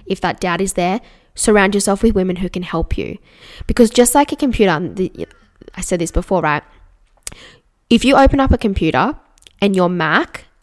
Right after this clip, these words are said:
doesn't have the, uh, the software Microsoft Word,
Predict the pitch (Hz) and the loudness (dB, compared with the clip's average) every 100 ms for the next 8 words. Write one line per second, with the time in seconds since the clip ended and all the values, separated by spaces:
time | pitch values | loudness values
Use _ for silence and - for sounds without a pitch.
0 | - 190 175 175 - 175 185 180 170 175 | -6 -4 -4 -6 -2 -2 0 -2 0 0
1 | 165 - 151 147 160 - 175 - 165 - | -2 -4 -4 -4 -6 -6 -4 -2 -2 -4
2 | 170 165 - - - - 208 - 180 - | -6 -4 -6 -8 -10 -6 -6 -6 -8 -6
3 | 57 269 | -4 -4